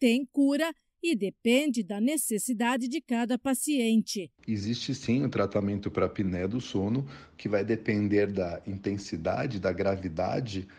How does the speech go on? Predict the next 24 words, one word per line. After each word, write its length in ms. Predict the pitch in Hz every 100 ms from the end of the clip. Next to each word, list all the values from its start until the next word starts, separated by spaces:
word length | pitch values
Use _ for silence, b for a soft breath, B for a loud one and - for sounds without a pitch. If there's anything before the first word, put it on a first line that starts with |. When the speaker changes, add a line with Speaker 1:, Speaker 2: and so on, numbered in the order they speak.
| B _
Speaker 2:
dos 180 | 101 95
sintomas 440 | 101 98 95 95
apresentados 760 | 92 90 92 92 90 85 80 -
pelo 240 | - 87
paciente, 800 | 87 87 - 113 101 113 135 160 B B B -
bem 220 | 101 117
como 240 | 117 117
as 100 | 120
alterações 600 | 120 110 113 107 - 123 123
anatômicas 800 | 123 117 - 120 135 120 113 -
que 80 |
esse 180 | 107 -
paciente 600 | 107 - 107 - 107 101
pode 480 | - 101 104 104 110 B _ -
apresentar. 840 | 104 104 104 113 117 98 - - B B B B
Então, 240 | 90 82 101
o 20 |
tratamento 680 | 95 98 98 98 101 98 104
vai 240 | 95 87
desde 420 | 87 98 123 107 104
medidas 460 | 101 92 95 92
comportamentais, 1080 | - 95 95 87 90 85 82 - 110 113 107
com 160 | - 98
emagrecimento, 1160 | 95 87 85 82 - 82 104 113 110 104 107